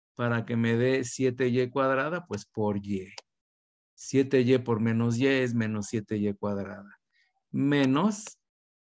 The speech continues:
¿por qué debo multiplicar siete Y para que me dé menos ciento cinco Y por menos quince? Y esto es igual a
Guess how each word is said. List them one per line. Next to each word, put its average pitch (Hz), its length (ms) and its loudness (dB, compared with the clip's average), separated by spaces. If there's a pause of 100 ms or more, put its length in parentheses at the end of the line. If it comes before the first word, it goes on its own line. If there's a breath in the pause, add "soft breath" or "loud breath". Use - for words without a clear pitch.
(200)
¿por 120 200 0
qué 139 160 6
debo 143 260 6
multiplicar 127 680 2
siete 131 480 2
Y 135 300 4
para 113 320 -2
que 110 100 -6
me 117 160 2
dé 127 160 2
menos 113 400 0
ciento 127 380 -2
cinco 127 520 0
Y 131 360 2 (320)
por 113 240 2
menos 131 500 0
quince? 107 640 0 (3250)
Y 120 60 0
esto 123 220 2
es 117 100 -2
igual 120 360 4
a 180 140 0